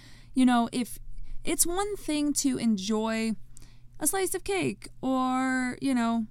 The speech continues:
whatever here and there, right? It's one thing to enjoy it. But when you wake up going, "I need a soda, I need coffee, I need an energy drink,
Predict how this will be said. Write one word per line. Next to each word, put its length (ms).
whatever 460
here 240
and 120
there, 220
right? 280
It's 160
one 220
thing 200
to 160
enjoy 480
it. 240
But 180
when 200
you 400
wake 340
up 260
going, 480
"I 200
need 480
a 80
soda, 580
I 120
need 460
coffee, 760
I 160
need 640
an 140
energy 440
drink, 420